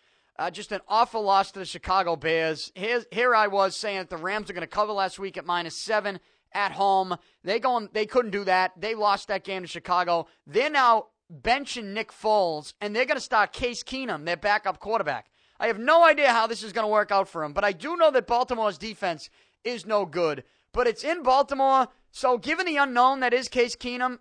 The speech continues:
I, I probably, I, I'd tell you to stay away, but if you're asking me to make a pick on this game, Baltimore is gonna win because they are at home. And if that happens, Saint Louis, you look at them right now at four and five,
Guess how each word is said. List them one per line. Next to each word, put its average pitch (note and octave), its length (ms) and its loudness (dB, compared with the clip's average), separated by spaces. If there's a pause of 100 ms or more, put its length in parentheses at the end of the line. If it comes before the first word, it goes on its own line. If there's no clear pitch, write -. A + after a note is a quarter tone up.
I, A3+ 220 2
I A#3 80 4
probably, D4+ 720 2 (720)
I, G3 140 -8
I'd A#3 180 0
tell E4 180 6
you C#4+ 100 -2
to C#4 60 -2
stay C#4 220 2
away, A#3+ 300 2
but A3+ 100 -4
if - 80 -12
you're A#3 80 -2
asking C4+ 280 2
me A#3+ 40 -6
to G#3+ 60 -4
make G#3 160 -4
a - 20 -16
pick A3 240 -8
on A3+ 80 -6
this F#3 140 -12
game, G3+ 360 -6
Baltimore F#3+ 680 -2
is F#3+ 440 -4 (300)
gonna F3+ 240 -2
win E3 300 -6
because D3+ 400 -6
they E3+ 160 0
are D3+ 100 -2
at C3+ 80 -6
home. F3 260 -2
And D#3+ 60 -6
if C#3+ 120 -12
that A3 200 4
happens, C4 520 2 (200)
Saint A#3 340 -8
Louis, C4 520 0 (200)
you A3 120 -6
look C4 160 2
at C4+ 60 2
them C4 200 2
right C4 160 2
now C#4 360 4
at A#3 160 -2
four C4 240 -2
and A#3 100 -2
five, C4+ 460 6